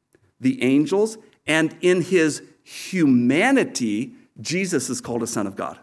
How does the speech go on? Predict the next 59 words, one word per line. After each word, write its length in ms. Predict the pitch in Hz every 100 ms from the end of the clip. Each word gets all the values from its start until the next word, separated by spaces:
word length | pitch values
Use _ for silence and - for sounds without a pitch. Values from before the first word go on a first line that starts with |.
| _ _ _ _ _ _ _ _ _ _ _ _ _
We 120 | - 151
get 160 | 185
that 160 | 156 123
back. 240 | 151 131
We 80 | 139
think 200 | 180 160
the 80 | 143
Son 200 | - 165
of 100 | 123
God 180 | 147 143
is 100 | 120
a 40 |
term 240 | 117 135
of 120 | 127 113
his 120 | 113
deity. 400 | 139 160 113 95 - _
It's 180 | 151 -
not. 260 | 202 - -
He 140 | 123
is 140 | 202
God, 300 | 147 131 131 - - _
but 140 | 147
the 80 | 135
Son 200 | 127 156
of 140 | 135 117
Man 440 | 139 175 127 -
is 120 | 127
a 40 | 127
term 220 | 139 113
of 100 | 104
his 140 | 110
deity. 360 | 120 165 113 - - _ _ _ _ -
I 60 |
don't 80 | 131
have 60 | 135
time 140 | 147
to 60 | 127
go 140 | 135
into 160 | 131 147
that. 180 | 165 123
Go 100 | 127
back 180 | 135
and 80 | 127
listen 180 | 123 127
to 60 | 113
my 100 | 117
John 240 | 123 123
chapter 320 | 127 110 110
five 240 | 107 139 139
studies. 360 | 117 104 117
I 100 | 117
believe 240 | 117 120 123
I 60 |
go 160 | 113 113
into 160 | 110
great 200 | 104 98
detail 280 | - - -
on 120 | 87
that. 180 | - -